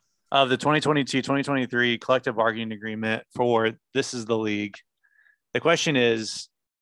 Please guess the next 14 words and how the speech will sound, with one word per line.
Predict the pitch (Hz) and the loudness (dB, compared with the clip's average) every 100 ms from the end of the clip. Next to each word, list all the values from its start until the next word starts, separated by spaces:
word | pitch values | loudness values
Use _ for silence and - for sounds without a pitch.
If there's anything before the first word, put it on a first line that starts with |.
| _ - | _ -6
the | 123 | -2
amendment | 127 143 143 113 | 0 2 2 0
is, | 107 104 101 139 | -2 -4 -4 0
ownership | 156 196 - 131 | 2 2 0 -2
fee | - 139 120 | -2 -4 0
buy-in. | 117 123 113 107 | 2 2 0 -2
Our | 113 | 0
options | 131 135 - 117 | 0 0 -4 -4
are | 110 | -4
twenty, | - 151 185 | -2 -4 -4
thirty, | 156 147 143 | -2 -2 -2
forty, | 139 - 135 139 143 131 | -8 -4 -2 -2 -4 -6
and | 110 | -8
fifty | - - 139 - - 143 143 | -10 -4 -4 -4 -10 -8 -8